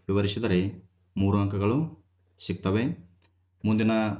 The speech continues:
ಸಂದರ್ಭದ ಪ್ರಶ್ನೆ, ಅವಂತಿ ಸುಕುಮಾರನೆಂದು ಪೆಸರನಿಟ್ಟಂ, ಇದು ಸುಕುಮಾರ ಸ್ವಾಮಿಯ ಕತೆ ಎಂಬ ಗದ್ಯ ಭಾಗದಿಂದ ಆರಿಸಲಾಗಿದೆ. ಇದರ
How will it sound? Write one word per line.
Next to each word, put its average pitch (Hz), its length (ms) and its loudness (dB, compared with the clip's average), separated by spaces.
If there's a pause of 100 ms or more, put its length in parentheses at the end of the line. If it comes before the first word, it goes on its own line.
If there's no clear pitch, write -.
(160)
ಸಂದರ್ಭದ 104 460 0
ಪ್ರಶ್ನೆ, 104 320 -2
ಅವಂತಿ 107 380 0
ಸುಕುಮಾರನೆಂದು 101 760 0 (640)
ಪೆಸರನಿಟ್ಟಂ, 98 720 0 (1120)
ಇದು 110 180 2 (1000)
ಸುಕುಮಾರ 110 380 0
ಸ್ವಾಮಿಯ 107 400 0 (100)
ಕತೆ 104 280 -2 (680)
ಎಂಬ 101 200 2 (220)
ಗದ್ಯ 98 240 0
ಭಾಗದಿಂದ 101 340 0
ಆರಿಸಲಾಗಿದೆ. 101 640 0 (420)
ಇದರ 101 220 -2